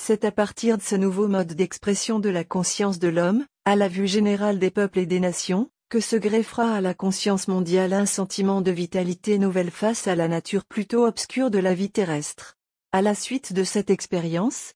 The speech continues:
les hommes commenceront à comprendre que la vie évolutive de la planète est en branle et que quelque chose de très grand existe à l'intérieur de l'homme.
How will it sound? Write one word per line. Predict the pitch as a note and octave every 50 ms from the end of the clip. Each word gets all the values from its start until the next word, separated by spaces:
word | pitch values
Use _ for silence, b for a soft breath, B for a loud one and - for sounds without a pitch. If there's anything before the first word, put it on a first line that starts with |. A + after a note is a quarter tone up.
| _ _ -
les | G3 G3+ G#3 G3+ G3+
hommes | A3+ A3 G#3+
commenceront | - A3 G#3 G3+ G3+ G3 F#3 - - G#3+ G#3 F#3+
à | F3+
comprendre | - - G3 F#3 - - - A3 A3+ G#3+ F3+ F3+ F3
que | - F#3+
la | F3 F3 F3
vie | E3 F3 G3 G3 F#3
évolutive | E3+ F3+ F3+ F3 F3+ - - - G#3 F#3+ E3
de | E3+ E3+
la | E3 E3+ -
planète | - F#3+ F#3 F3+ F#3+ G#3+ A#3 -
est | F#3 F3 -
en | F3+ F3
branle | D#3+ F3 F3+ A3+ B3+ B3
et | A#3 G3
que | - F#3+
quelque | E3 - F#3 F3+ E3+ - G3+
chose | F3+ - - G3 F#3 F3
de | D#3+ E3+
très | E3 - - G3 G3+ G3
grand | F3+ F#3+ G3+ G#3+ G#3
existe | G3 F3+ D#3+ E3+ E3+ G3+ A#3 C4 - - -
à | G3+ F#3+
l'intérieur | F#3 F#3 F3+ - G#3 G3+ G#3 G3+ A3 A3 A3 G3
de | F#3+
l'homme. | F3+ E3 D#3 D3 C#3+ C#3+ C#3+ C#3+